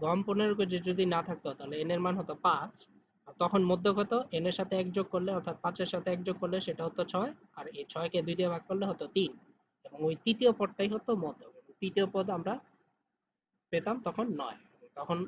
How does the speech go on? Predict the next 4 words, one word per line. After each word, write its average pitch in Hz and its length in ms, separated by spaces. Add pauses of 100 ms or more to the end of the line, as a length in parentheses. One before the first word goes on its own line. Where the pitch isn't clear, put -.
(120)
মধ্যক 156 300
হতো 220 160 (300)
নয়। - 160 (3750)
অর্থাৎ 185 240